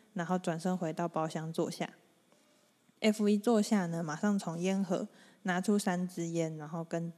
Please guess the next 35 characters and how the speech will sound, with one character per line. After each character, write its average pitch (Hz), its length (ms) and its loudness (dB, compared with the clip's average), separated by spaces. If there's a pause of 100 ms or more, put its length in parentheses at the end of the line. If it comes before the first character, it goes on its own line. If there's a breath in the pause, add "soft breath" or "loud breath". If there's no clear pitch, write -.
J 180 180 0
小 160 160 -2
姐 156 180 -6
说 170 280 -2 (360 loud breath)
：“不 - 60 0
要 170 100 2
靠 170 200 -2
近 170 180 -4
门 180 220 -6
口。” - 200 -6 (460 soft breath)
随 180 260 0
即 180 220 -4
就 185 180 2
点 180 360 0
起 180 180 0
手 165 220 0
上 180 200 -2
的 160 120 0
三 170 280 -4
支 165 180 -8
烟， 175 340 -4 (340)
可 - 100 -4
是 233 140 -2
三 208 260 4
支 196 180 0
烟 190 220 2
点 160 200 -2
燃 151 200 -4
以 165 60 -4
后 185 140 -2
又 190 100 0
马 165 140 -4
上 190 180 0
熄 151 260 -8
灭。 175 220 -4